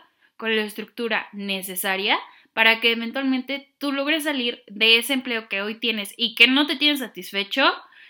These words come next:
con algo sólido, sostenible y que no te vaya a pasar que a la vuelta de las semanas o de los meses tengas que estar buscando nuevamente un empleo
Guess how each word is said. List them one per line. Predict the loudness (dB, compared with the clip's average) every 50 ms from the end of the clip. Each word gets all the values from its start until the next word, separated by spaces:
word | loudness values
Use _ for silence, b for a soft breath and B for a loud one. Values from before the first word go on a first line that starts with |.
| B B B B B B B _ _ _ _ -4
con | -2 0 2 4 4
algo | 4 2 2 0 0 -2 -4 -4 -8
sólido, | -8 -4 -2 0 0 0 -2 -4 -6 -8 -10 -12 _ _ _
sostenible | -14 -10 -6 -6 -6 -6 -6 -6 -6 -6 -4 -2 0 0 0 0 0 0 0 0 0 -2 _ -2
y | -2 2 6
que | 6 6
no | 8 6 4
te | 4 6
vaya | 6 6 4 4
a | 2
pasar | 0 0 2 2 2 0 0 0
que | 0
a | 2
la | 2 2
vuelta | 0 0 -2 -2 -2 -2 -2 -2
de | -2
las | -2 -4 -4 -4
semanas | -6 -6 -6 -4 -4 -4 -4 -6 -6 -6
o | -6 -6
de | -6 -6
los | -4 -6 -6 -4
meses | -4 -4 -2 -2 -2 -4 -4 -4 -4 -6 -12 b b b b b b 0
tengas | 2 2 4 4 2 2
que | 0 -4
estar | -4 -2 -2 -2 -2
buscando | -2 -6 -8 -6 -4 -2 -2 0
nuevamente | 2 2 2 2 2 2 0 0 -2 -2 -4
un | -4 -2
empleo | -2 -2 -4 -4 -6 -4 -4 -4 -6